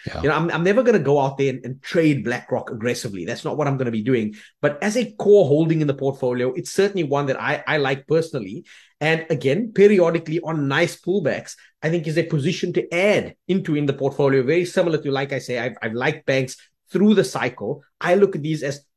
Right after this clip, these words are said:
Speaker 2: through the cycle plays. Uh, and again, you, if you pick those up at the right times,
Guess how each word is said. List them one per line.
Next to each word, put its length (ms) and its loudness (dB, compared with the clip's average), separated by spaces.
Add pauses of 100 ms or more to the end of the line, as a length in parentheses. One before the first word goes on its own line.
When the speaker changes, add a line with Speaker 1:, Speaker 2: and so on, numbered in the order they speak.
Speaker 2:
through 200 4
the 100 0
cycle 460 0
plays. 480 2 (280)
Uh, 280 0
and 260 -2
again, 340 2
you, 120 -6
if 100 -6
you 80 -6
pick 220 -2
those 160 4
up 140 -4
at 80 -8
the 100 0
right 320 0
times, 560 -2